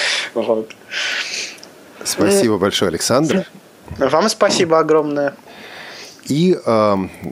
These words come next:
Speaker 2: пришло письмо на радиовоз собака мейл точка ру от Николая Федяева из Оренбурга. Николай также благодарит вас, Ольга, за замечательный синтезат-, синтезатор.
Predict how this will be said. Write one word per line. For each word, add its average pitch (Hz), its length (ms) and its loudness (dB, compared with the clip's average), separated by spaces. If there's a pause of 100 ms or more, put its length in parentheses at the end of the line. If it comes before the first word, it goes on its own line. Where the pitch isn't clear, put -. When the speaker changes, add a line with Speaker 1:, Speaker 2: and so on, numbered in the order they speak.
(460)
Speaker 2:
пришло 123 300 0
письмо - 540 -2 (160)
на 90 420 0
радиовоз 95 600 0
собака 78 480 -2
мейл 69 280 -2
точка - 380 -4
ру 208 220 2 (260)
от 180 320 -2
Николая 113 560 2
Федяева 98 680 0
из 69 140 -4
Оренбурга. 156 600 0 (340)
Николай 156 300 2
также 135 340 2
благодарит 110 460 0
вас, 98 240 -2
Ольга, 107 260 2
за 98 160 0
замечательный 107 960 0
синтезат-, 101 680 -2
синтезатор. 110 680 0